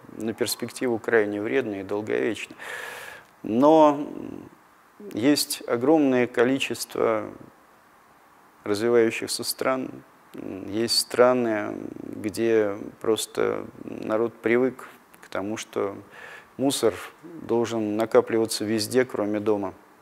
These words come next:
Есть страны с огромными свалками, с которых пластик так или иначе будет поступать и поступать, э, в окружающую природную среду. Так что пока что проблема крупного пластикового мусора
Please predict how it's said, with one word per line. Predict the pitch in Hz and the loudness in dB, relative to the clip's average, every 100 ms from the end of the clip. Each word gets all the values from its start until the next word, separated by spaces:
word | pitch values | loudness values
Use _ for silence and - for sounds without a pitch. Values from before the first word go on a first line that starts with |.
| - - - - - - | -20 -16 -16 -18 -20 -8
Есть | 101 120 - | 0 2 2
страны | - 135 131 | 2 2 2
с | 120 123 | 4 4
огромными | 117 131 123 113 110 | 4 4 2 2 2
свалками, | - 117 120 123 120 98 90 - | 4 6 4 4 -2 -6 -8 -10
с | - | -10
которых | - 101 107 104 | -4 -2 -2 -2
пластик | - 113 104 - - | 2 2 2 -4 -6
так | 107 104 | -4 -4
или | 107 104 | -2 -2
иначе | 107 113 - | 0 -2 -4
будет | 95 104 104 | -4 -4 -4
поступать | - - - - 113 110 | -8 -10 -8 0 0 0
и | |
поступать, | - 104 - 101 - 101 101 - - - | -8 -8 -8 -6 2 2 2 -10 -18 -20
э, | - - | -18 -14
в | - 98 98 | -12 -10 -10
окружающую | 101 104 98 101 98 - 107 | -6 -4 2 2 0 -4 -8
природную | - 107 101 92 95 | -2 0 0 -4 -8
среду. | - - 117 139 - - - - - - - - - - - - - - | -8 -4 -4 -4 -6 -12 -10 -12 -14 -16 -20 -20 -20 -20 -20 -20 -4 6
Так | 135 - | 6 6
что | - 143 131 | 4 6 10
пока | 131 131 180 180 | 8 10 10 8
что | - 123 | 8 4
проблема | - 113 113 139 156 135 123 | 6 6 6 6 6 6 4
крупного | 139 139 135 123 | 4 0 2 2
пластикового | 120 120 120 - - 117 120 | 4 4 4 2 0 0 2
мусора | 147 - 123 117 117 | 0 4 8 8 6